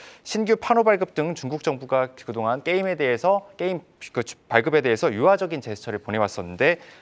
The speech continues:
이번 규제로 완화적인 태도가 완전히 뒤바뀔 가능성을 배제할 수 없기 때문입니다.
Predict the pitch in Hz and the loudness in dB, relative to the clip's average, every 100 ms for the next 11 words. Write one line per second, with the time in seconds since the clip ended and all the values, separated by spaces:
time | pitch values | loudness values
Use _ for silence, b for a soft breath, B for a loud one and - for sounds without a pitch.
0 | B 113 165 165 127 117 135 117 95 117 | B 0 0 0 -2 0 0 2 0 0
1 | 175 170 165 156 - - 185 117 92 90 | -2 -2 -2 -4 -6 -10 2 2 2 -4
2 | 101 101 - 120 147 - 143 113 104 - | -8 -10 -6 -2 -2 -2 -4 -2 -4 -8
3 | 113 - 95 104 98 95 - 135 107 95 | -10 -10 -6 -4 -4 -10 -10 -6 -6 -6
4 | 85 85 107 | -12 0 2